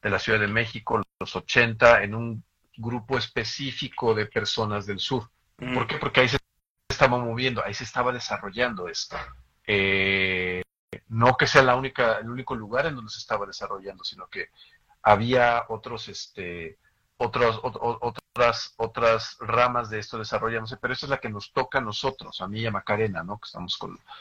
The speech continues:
Speaker 1: con lo del libro. Entonces, lo que viene, sí, este, es observar cómo esta gente del sur abandona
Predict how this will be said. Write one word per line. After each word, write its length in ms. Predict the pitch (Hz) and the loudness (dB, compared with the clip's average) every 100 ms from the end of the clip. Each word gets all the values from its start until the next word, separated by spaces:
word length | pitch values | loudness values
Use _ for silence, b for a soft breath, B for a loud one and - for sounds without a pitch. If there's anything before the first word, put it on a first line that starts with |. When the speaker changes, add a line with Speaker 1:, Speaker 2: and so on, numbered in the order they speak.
| B B B - | B B B 0
Speaker 1:
con 140 | 101 | 4
lo 80 | 95 | 6
del 100 | 110 | 6
libro. 160 | 113 117 | 4 6
Entonces, 320 | 127 151 160 | 8 8 8
lo 140 | 151 | 6
que 100 | 135 | 2
viene, 420 | 123 131 135 139 _ _ _ | 2 2 2 0 _ _ _
sí, 500 | - - 151 156 - | -10 -2 0 0 0
este, 1300 | 131 123 113 - - _ _ _ 117 107 104 104 104 98 B B _ _ _ - | 2 2 0 -8 -16 _ _ _ 0 0 0 0 0 -4 B B _ _ _ -2
es 300 | 127 - - | 0 -2 -2
observar 560 | 135 117 135 123 - - - _ _ | -2 2 4 6 4 2 -10 _ _
cómo 580 | 151 151 151 156 160 - 147 | -4 -4 -2 -2 -2 -6 -10
esta 320 | 147 - 170 | -12 -6 -8
gente 420 | - 147 143 151 | -6 -12 -12 -12
del 220 | 117 104 | -10 -10
sur 460 | - - 135 123 - - | -8 -4 -4 -4 -4 0
abandona 840 | 104 101 95 110 160 160 95 | 2 2 0 2 4 4 -2